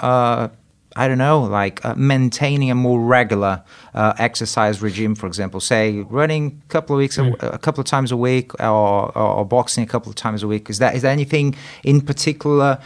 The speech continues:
Speaker 1: uh, holding you back? Uh, is it, like,
Speaker 2: Mm.
Speaker 1: in, I don't know, motivation, or you just don't have the time? You're super busy. Wha-, what's going on with that?
Speaker 2: I think, I think definitely not that it holds me back, but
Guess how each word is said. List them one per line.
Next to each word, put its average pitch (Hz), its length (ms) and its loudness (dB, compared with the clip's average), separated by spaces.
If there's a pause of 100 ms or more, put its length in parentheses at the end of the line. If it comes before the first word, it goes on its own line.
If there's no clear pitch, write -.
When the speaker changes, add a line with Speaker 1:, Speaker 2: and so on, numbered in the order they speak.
(220)
Speaker 1:
uh, 131 140 -2
holding 143 420 0
you 131 120 2
back? 165 560 2
Uh, 127 300 4
is 117 80 -6
it, 135 200 -2
like, 147 180 4
Speaker 2:
Mm. - 60 0
Speaker 1:
in, 147 360 0 (120)
I 135 100 4
don't 147 100 4
know, 147 60 4
motivation, 143 600 2
or 135 80 2
you 131 140 0
just 127 240 -4
don't - 80 -2
have 123 140 0
the 110 60 -8
time? 156 220 -2
You're 135 80 -2
super - 260 -4
busy. 135 280 0
Wha-, 131 160 0 (240)
what's - 180 -2
going 131 180 0
on 123 140 2
with 107 80 -2
that? - 400 -8
Speaker 2:
I 180 60 6
think, 262 400 4 (100)
I 185 60 4
think 214 320 4
definitely 165 720 6 (420)
not 196 320 6
that 175 160 6
it - 140 2
holds 165 400 6
me 147 120 8
back, - 440 2
but 139 300 4